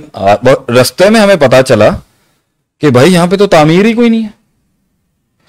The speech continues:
मुसलमान इतना heavy दुनिया को कह रहा है भाई कि खिलाफत का एक निज़ाम होना चाहिए, governance का एक निज़ाम होना चाहिए, justice का एक निज़ाम होना चाहिए, रियासत मदीना के नारे लग गए। तो मुसलमानों का एक branding,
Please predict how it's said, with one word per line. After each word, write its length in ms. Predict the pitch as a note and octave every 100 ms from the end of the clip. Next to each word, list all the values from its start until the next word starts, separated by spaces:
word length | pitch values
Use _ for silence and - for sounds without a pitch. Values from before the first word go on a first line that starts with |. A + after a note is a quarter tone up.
| _ -
मुसलमान 840 | C3 C#3 F#3 F#3+ C#3+ A#2 B2 E3+ E3+
इतना 280 | - E3+
heavy 440 | F#3 A2+ G#2+ C#3 G#3
दुनिया 340 | D3 C#3 C#3+
को 140 | B2+ C3+
कह 220 | G#2+ F#2+
रहा 120 | A2+
है 60 | G2+
भाई 280 | F#2 A2
कि 100 | B2
खिलाफत 440 | C3 A#2 G#2+ C3+ A#2
का 100 | B2
एक 60 |
निज़ाम 400 | A#2 G#2 G2+ A2
होना 200 | G#2 G2+
चाहिए, 300 | G2+ F#2 A#2+
governance 400 | A2+ A#2 C3 B2+
का 100 | -
एक 60 | B2+
निज़ाम 340 | A2+ G#2 A#2
होना 160 | A2 G#2
चाहिए, 260 | - G#2+ B2
justice 420 | A#2+ - C3+ -
का 100 | C3
एक 60 |
निज़ाम 320 | B2 A2 A2 A#2
होना 160 | G#2+
चाहिए, 240 | G#2 A#2 C3
रियासत 360 | C#3+ C#3+ -
मदीना 360 | E3 C3+ C3+ C#3+
के 80 | C#3
नारे 240 | A2 A#2+
लग 160 | C#3 G#2+
गए। 160 | A2+ - _ _ _ _ _ -
तो 100 | A3
मुसलमानों 920 | F3+ - G#3 G#3 D#3+ C#3+ D3+ F#3+ G#3
का 460 | F3+ F3+ G#3 - D#3
एक 320 | F3 G3+ G#3 - _ -
branding, 760 | A2 A2 A#2+ C#3 F3 A3+ C4